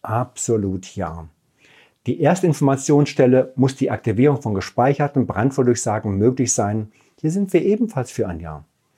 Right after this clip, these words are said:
Die Brandfalldurchsage muss das einheitliche Notfallsignal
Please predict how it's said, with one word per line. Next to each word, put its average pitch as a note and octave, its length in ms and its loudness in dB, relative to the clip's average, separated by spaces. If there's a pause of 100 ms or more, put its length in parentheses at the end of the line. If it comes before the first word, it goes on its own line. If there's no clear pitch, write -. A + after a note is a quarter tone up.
(480)
Die G#2+ 80 -4
Brandfalldurchsage C#3+ 1040 2 (320)
muss B2+ 160 2
das C3 120 0
einheitliche C3+ 720 0 (300)
Notfallsignal C3+ 1040 2